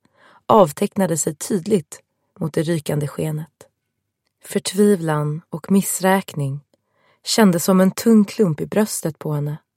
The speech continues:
Fick henne att sjunka ihop och med en retlig och vag rörelse dra ihop sjalen över de smala axlarna.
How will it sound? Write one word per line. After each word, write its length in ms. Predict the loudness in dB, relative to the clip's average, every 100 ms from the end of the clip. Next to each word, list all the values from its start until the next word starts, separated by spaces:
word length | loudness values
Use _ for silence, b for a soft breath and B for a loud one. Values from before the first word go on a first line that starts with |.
| _ _ _ _ _ _ _
Fick 260 | -4 -2
henne 120 | 0 -2
att 100 | -2
sjunka 240 | -2 0
ihop 480 | 2 2 0 _ -20 _ _ _ _
och 300 | _ _ -2
med 100 | 4
en 60 | 4
retlig 580 | 6 4 2 2 0 0
och 180 | -8 -2
vag 360 | 0 0 0
rörelse 600 | 0 0 -2 -4 -8 -8 -12 _ _ _ _
dra 180 | 4 4
ihop 300 | 4 0 -6
sjalen 680 | -2 2 2 0 -2 -6 -8
över 180 | -6 -4
de 80 | -4
smala 400 | 0 2 0 -4
axlarna. 560 | -10 -12 -8 -6 -8